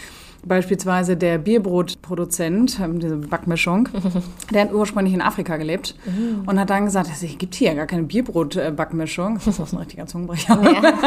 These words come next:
Speaker 1: <laughs> Und hat sich dann zusammengetan mit Landwirten um die, ums Eck und einer Mühle und er hat das jetzt einfach entwickelt und produziert und liefert es in die Märkte aus. Und ich find's super cool, genauso wie mit dem Quinoa.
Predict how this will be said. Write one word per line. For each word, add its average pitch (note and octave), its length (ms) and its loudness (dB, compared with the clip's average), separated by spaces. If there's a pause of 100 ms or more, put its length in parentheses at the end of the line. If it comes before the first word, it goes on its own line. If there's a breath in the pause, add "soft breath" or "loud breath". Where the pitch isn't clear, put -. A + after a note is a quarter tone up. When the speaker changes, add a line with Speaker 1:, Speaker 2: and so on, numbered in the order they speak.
(300)
Speaker 1:
<laughs> - 800 0
Und G#3 180 4
hat G#3+ 120 6
sich A3+ 100 2
dann G3+ 160 6
zusammengetan G#3 500 2
mit F3 120 2
Landwirten F#3+ 400 2
um F3 120 0
die, E3+ 400 0
ums E3+ 200 -2
Eck - 300 0
und G3+ 340 0
einer E3+ 160 -2
Mühle F3+ 240 2
und A#3 160 -2
er G#3 320 2
hat G#3+ 120 -2
das G#3+ 140 -2
jetzt - 380 -4
einfach F#3+ 260 -4
entwickelt F3+ 440 0
und A3 100 2
produziert F3 420 -2
und G3+ 200 -2
liefert F3 260 -4
es - 60 -6
in F#3 60 0
die F#3 60 2
Märkte G#3 280 0
aus. C#3+ 80 -6
Und D3 60 -10
ich - 80 -12
find's - 280 -4
super G3 440 -4
cool, A3 380 0
genauso E3 300 -2
wie F#3 40 0
mit F#3 120 -2
dem F#3+ 80 -4
Quinoa. G#3 400 -2